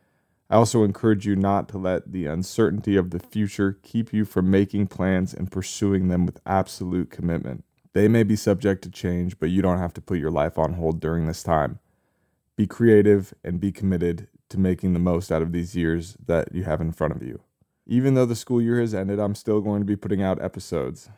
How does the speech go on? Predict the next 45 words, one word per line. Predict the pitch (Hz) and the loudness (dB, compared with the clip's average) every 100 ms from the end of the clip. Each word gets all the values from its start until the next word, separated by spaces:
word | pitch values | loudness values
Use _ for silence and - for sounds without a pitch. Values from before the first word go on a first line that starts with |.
| _ | _
This | 117 107 | -2 -2
has | 107 95 | -4 2
really | 101 95 | 2 4
been | 95 | 2
a | 85 62 - | 0 -2 -10
passion | - 107 107 110 | -4 -2 -2 -4
project | 107 107 104 107 101 | 2 4 4 2 -2
for | - | -4
me, | 101 104 101 | -2 0 -2
so | - 92 | -2 -2
I'm | 87 90 | 0 2
going | 98 92 | 2 0
to | |
stick | - 101 - | 0 -6 -4
to | - 90 | -4 -2
it. | - _ _ _ _ - | -2 _ _ _ _ -6
I | 95 | -4
plan | - 117 107 | 2 4 4
to | 101 | 2
keep | 110 - | -2 0
pace | 107 107 - | 4 4 2
with | 92 | -12
the | |
Come | - 104 | -6 -4
Follow | 98 92 90 | -2 -2 0
Me | 95 | 0
schedule | 104 - 107 104 101 | -2 2 2 4 0
as | 95 | 0
much | 92 - | -4 -6
as | 95 | -8
possible. | 101 98 - 87 82 - _ _ _ - | -2 -2 -2 -4 -4 -4 _ _ _ -4
Up | 104 | -2
until | 107 107 | 0 2
now, | 98 101 101 95 | 2 2 0 -2
I've | 90 90 | -4 -4
really | 101 98 | -2 -2
been | 95 | -2
focused | - 101 95 101 | -2 -2 -2 -4
on | 95 92 | -2 -2
getting | 101 98 92 | -2 -2 -2
this | 90 | -4
out | - 95 - | -2 -2 -2
to | |
my | 92 87 | -4 -6
students, | - 113 107 107 101 | -6 -2 0 0 -2